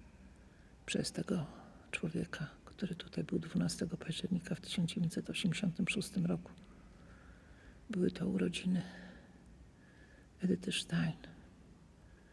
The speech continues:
którą w ramach tego programu zamordowano w Oświęcimiu razem z pięćset dwudziestoma siedmioma katolickimi Żydami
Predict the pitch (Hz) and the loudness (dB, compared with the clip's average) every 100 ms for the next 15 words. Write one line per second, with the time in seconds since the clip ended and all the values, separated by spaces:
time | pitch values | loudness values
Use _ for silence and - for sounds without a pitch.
0 | - - - - - - - 175 165 160 | -20 -20 -20 -20 -20 -20 -4 2 4 2
1 | - - - 180 180 - 185 - - 190 | -4 -8 0 2 4 2 0 -2 0 2
2 | - 170 180 - - - - - - - | 4 4 4 2 -6 -14 -16 -18 -18 -20
3 | - - - - - - - - 160 165 | -20 -20 -20 -20 -20 -20 -6 0 2 2
4 | - 165 - - - - - - - 170 | 0 0 2 2 0 -4 -2 2 4 4
5 | - 175 185 - - - - - - - | 4 4 2 -2 -16 -18 -18 -20 -20 -20
6 | - - - - - - - - - - | -20 -20 -20 -20 -20 -20 -20 -20 -20 -20
7 | - - 160 160 160 - - 180 - 175 | -18 0 0 2 0 0 2 4 4 0
8 | - - 160 - - 170 165 160 160 - | -2 -6 -2 0 2 2 4 4 2 -4
9 | - 180 175 170 170 - 190 165 170 - | 0 4 6 6 4 2 -2 -2 -2 0
10 | 175 180 170 - - 165 - | 2 4 4 0 0 -2 -4